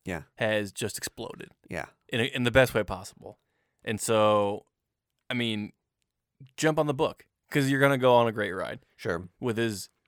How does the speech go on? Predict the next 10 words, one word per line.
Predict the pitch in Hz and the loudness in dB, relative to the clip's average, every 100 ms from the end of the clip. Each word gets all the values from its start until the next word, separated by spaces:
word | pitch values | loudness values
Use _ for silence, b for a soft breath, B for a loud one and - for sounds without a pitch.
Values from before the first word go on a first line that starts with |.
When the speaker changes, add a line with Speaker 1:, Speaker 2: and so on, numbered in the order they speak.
| _ _ 117 | _ _ 0
Speaker 2:
Venom | 143 170 | 2 2
stuff, | 160 165 160 - | 2 2 2 0
with | 104 107 | -8 -8
his, | 107 104 101 | -6 -6 -6
uh, | 98 - | -8 -6
Cosmic | 123 117 120 | -4 -4 -4
Ghost | 110 127 127 | -2 -2 0
Rider | 127 127 | 0 0
stuff, | 120 - 120 120 - _ _ _ | -2 0 0 0 -6 _ _ _
his | 107 101 98 | -6 -6 -8